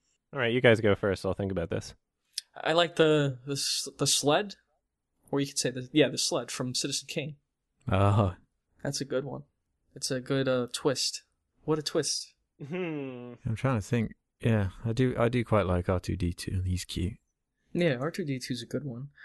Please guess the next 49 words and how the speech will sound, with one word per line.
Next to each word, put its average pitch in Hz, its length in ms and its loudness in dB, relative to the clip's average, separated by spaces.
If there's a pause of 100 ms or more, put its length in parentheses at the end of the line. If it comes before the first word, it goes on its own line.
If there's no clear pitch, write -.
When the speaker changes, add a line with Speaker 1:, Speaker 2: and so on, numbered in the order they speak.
(140)
Speaker 2:
The, 151 180 6
the 147 120 2
glowing 170 280 8
briefcase 156 540 2
from 143 120 -4
Pulp 147 200 0
Fiction, 180 540 -4 (100)
I 160 80 -2
think 151 140 0
that's 117 160 6
Speaker 3:
Yeah. 104 120 8
Speaker 2:
an 104 60 8
Speaker 1:
That's 139 240 8
a 127 40 4
good 104 100 6
Speaker 2:
iconic - 120 4
Speaker 1:
one, 90 100 2
Speaker 2:
one. 90 80 4
Speaker 1:
for 160 440 2
sure. 92 480 4
Speaker 2:
<laughs> - 40 -20 (120)
And 143 140 6
people 175 240 6
always 151 220 8
speculate 147 460 8
what 139 140 6
it 139 120 4
is, 147 340 4
and 135 180 -4 (240)
yeah, 135 180 0 (320)
I - 60 -4
like 147 200 2
how 143 100 0
that's 127 180 -2
kept 131 180 -4
vague. 127 260 -4 (380)
Speaker 3:
The 120 80 4
Goober 110 480 10
in 110 100 8
Spider-Verse 113 800 4
is 113 180 0
a 113 240 0 (320)
little - 200 2
self-referential 107 880 4
one. 127 180 2 (540)
Speaker 2:
Oh 208 100 8
yeah, 160 360 4 (440)
that's 165 200 -6
true. 139 220 -12